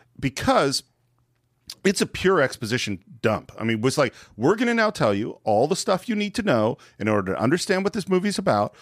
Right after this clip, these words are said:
what Indiana Jones is trying to do, what all the, what the Ark is, where it was kept, where it went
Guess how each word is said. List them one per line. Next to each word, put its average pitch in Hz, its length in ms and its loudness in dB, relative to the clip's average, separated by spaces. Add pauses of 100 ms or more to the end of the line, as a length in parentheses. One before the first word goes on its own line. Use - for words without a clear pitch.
(200)
what 113 240 0
Indiana 160 340 2
Jones 143 260 0
is 151 80 -6
trying 151 240 -2
to 170 60 0
do, 104 300 -2 (300)
what 113 320 -2
all 135 280 2
the, 139 320 2 (440)
what 120 180 -2
the - 120 -6
Ark 151 280 0
is, 147 320 -4
where 107 180 0
it 147 80 -2
was 170 140 -4
kept, 143 300 -2
where 90 160 -2
it 151 120 -4
went 127 280 0